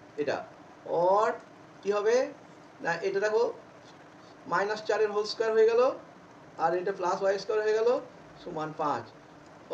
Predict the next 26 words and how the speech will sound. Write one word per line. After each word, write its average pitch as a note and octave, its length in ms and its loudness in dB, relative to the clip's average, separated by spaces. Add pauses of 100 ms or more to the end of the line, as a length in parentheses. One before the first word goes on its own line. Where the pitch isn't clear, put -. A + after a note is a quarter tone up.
(140)
or F3+ 180 4 (1000)
root D3+ 200 -4
over F3+ 160 0 (100)
ষোলো F3 280 -4
plus E3+ 260 -4
ওয়াই E3 160 0 (100)
স্কয়ার G3 380 2 (680)
সমান D#3+ 380 0 (480)
পাঁচ। B2+ 240 -6 (420)
উভয় A3+ 180 8
দিকে A#3+ 180 4
বর্গ A#3+ 160 4 (100)
করে B3 160 10
দাও, B3+ 120 4 (140)
তাহলে G#3 180 4
এইদিকে A3+ 200 -2
রুট A3+ 160 -6
ওভার A#3+ 180 6
উঠে B3 140 -2
যাবে B3+ 160 6
আর A#3+ 120 0
পাঁচের A3+ 240 -2
স্কয়ার A#3+ 260 4
হয়ে A3+ 120 6
যাবে। A#3 140 4 (340)
তাহলে F#3+ 180 2